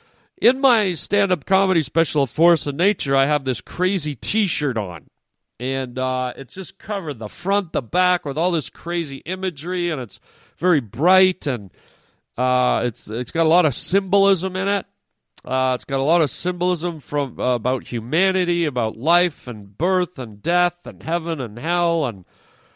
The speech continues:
humanity and destruction. And, y-, you know, there's a lot going on in the shirt. And the answer is I made the shirt. It's a, it's a T-shirt.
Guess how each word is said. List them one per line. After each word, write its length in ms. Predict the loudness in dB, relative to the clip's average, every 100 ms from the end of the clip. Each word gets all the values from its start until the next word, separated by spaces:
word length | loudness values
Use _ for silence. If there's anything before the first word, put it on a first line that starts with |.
| _ _ _
humanity 800 | -4 2 4 6 6 4 4
and 120 | 2 0
destruction. 960 | -4 -4 2 4 4 -2 -2 0 0
And, 300 | -4 -6 -8
y-, 60 | -6
you 220 | -4 0
know, 220 | 2 0
there's 220 | 0 0
a 40 | 0
lot 400 | 2 2 2 2
going 260 | 2 2
on 500 | 2 2 2 0 -2 -4
in 180 | -4 -2
the 60 |
shirt. 540 | -4 2 4 4 2 -12 _ _
And 240 | -4 -2 0
the 120 | 2
answer 320 | 2 2 2
is 160 | 2 0
I 280 | 0 2 4
made 380 | 4 2 2 2
the 80 | -2
shirt. 340 | -2 -4 -4
It's 200 | -8 -6
a, 240 | -2 -2 -2
it's 140 | -6
a 80 | -10
T-shirt. 800 | -4 0 0 0 2 2 0